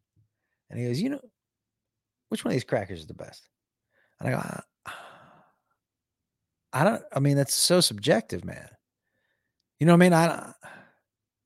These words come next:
I don't know. What do you like in a cracker?"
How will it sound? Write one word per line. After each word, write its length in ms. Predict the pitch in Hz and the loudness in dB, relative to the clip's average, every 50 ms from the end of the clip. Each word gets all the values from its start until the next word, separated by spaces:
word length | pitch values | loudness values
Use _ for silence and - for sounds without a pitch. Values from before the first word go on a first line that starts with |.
| _ _ _ - | _ _ _ -2
I 140 | 131 147 | 0 0
don't 100 | 190 247 220 | 0 2 0
know. 280 | 135 131 190 226 - _ _ _ _ _ _ _ _ _ _ _ _ _ _ _ _ _ _ _ _ _ _ | 0 0 -2 -4 -8 _ _ _ _ _ _ _ _ _ _ _ _ _ _ _ _ _ _ _ _ _ _
What 220 | - 135 135 143 | 0 2 4 6
do 40 | 151 | 6
you 100 | 156 156 | 6 6
like 160 | 156 165 151 | 4 2 2
in 80 | 160 165 | 0 -4
a 40 | |
cracker?" 460 | - - 202 - 233 - - - 180 | 0 0 -2 -2 -2 -6 -8 -14 -20